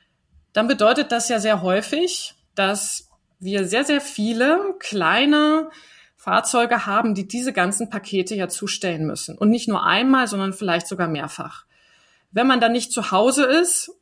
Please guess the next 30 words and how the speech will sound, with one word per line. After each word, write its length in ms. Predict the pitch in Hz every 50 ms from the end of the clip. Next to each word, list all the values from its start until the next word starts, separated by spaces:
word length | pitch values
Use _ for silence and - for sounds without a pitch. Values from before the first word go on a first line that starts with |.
| _ _ _
dann, 420 | - 208 202 208 214 214 214 214
äh, 220 | 214 208 208 202 190
und 120 | 196 202
wir 80 | 196 196
sind 160 | 196 262 -
nicht 200 | - 185 - -
alle 160 | 180 180 185
immer 220 | 165 175 180 175 175
zu 180 | - - 180
Hause, 480 | 170 170 170 190 226 226 294 320 359 349 359 - - - - - _ _ _
dann 240 | - 185 202 233 247
ist 160 | - 233 -
es 180 | 247 220 - -
häufig 340 | 214 226 254 262 269 233 -
so, 140 | - 240 240
dass 180 | 208 220 214 -
man 180 | 226 214 214
dann 180 | 208 214 214 208
am 160 | - 196 196
Samstag 500 | 185 190 190 285 320 - - 285 277 277
losläuft 800 | 254 220 214 262 330 330 - 262 262 285 349 427 - - - -
und 160 | - 220 208
diese 200 | 240 233 214 220
ganzen 580 | 185 190 196 233 - - - 254 247 247 233 - - - _ _ _
Pakete 520 | - 214 214 - - 247 262 285 285 277 254
von 160 | - 220 -
unterschiedlichen 600 | 202 226 220 240 226 - 226 208 220 190 196 -
Paketshops 580 | 196 185 - - 247 240 - - 208 - -
wieder 180 | - 190 202 -
einsammelt. 720 | - 160 170 175 160 170 156 156 151 143 - - - -